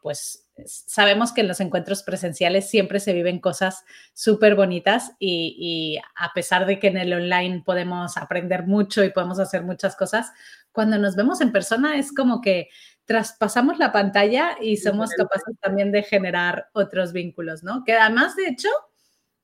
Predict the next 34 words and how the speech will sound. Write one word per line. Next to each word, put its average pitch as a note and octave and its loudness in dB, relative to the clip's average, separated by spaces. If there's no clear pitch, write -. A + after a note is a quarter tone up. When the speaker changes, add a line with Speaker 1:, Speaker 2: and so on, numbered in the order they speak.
Speaker 1:
es A#3 -2
una C#4+ 4
de A3 4
las G3 4
maneras F#3+ 0
en F#3+ -4
que F#3 0
tú F3 -8
conseguiste F3 -2
uno E3+ -6
de D#3+ -6
tus - -12
clientes, F3 -2
¿no? F3+ -6
Ahora F#3+ 0
habla-, F#3+ 0
vamos F#3+ -2
a G#3 2
hablar F3+ 0
de F#3+ -4
cómo A3 0
has A3+ -4
conseguido G3 2
esos G3 -6
tres F3 -8
clientes. F#3+ -6
Cuéntanos B3+ 0
un A3+ 0
poquito, G#3 0
eh, A#3 0
¿cómo B3 2
conseguiste G3 0
tu F#3 -4
primer, A#3+ 0